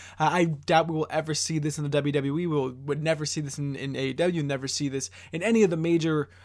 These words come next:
uh, pro wrestling promotions that we watch on T V on a weekly basis. I, that will be very, very off-putting if we ever saw that, but this is more of an independent company issue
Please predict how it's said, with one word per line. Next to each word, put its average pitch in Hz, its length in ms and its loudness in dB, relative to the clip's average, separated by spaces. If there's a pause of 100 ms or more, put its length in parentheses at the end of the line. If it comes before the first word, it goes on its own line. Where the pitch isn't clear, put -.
(160)
uh, 143 140 2
pro 160 260 2
wrestling 147 540 0
promotions 143 340 -4
that 139 100 -4
we 139 80 -4
watch 135 380 -2
on 131 240 -6
T - 160 -6
V 135 140 -6
on 131 80 -4
a 127 40 -4
weekly 131 300 -6
basis. 143 460 -6
I, 131 100 -2
that 139 400 -4
will 139 140 -8
be 127 180 -6
very, 165 480 0
very 131 480 -2 (300)
off-putting 139 460 -2
if 127 40 -8
we 131 140 -4 (100)
ever 170 240 4
saw 135 300 2
that, 127 220 -2
but 135 180 0 (260)
this 139 140 -4
is 139 80 -6
more 143 200 0
of 131 120 -4
an 131 180 -6
independent 143 760 -2 (240)
company 139 520 -4
issue 131 460 -2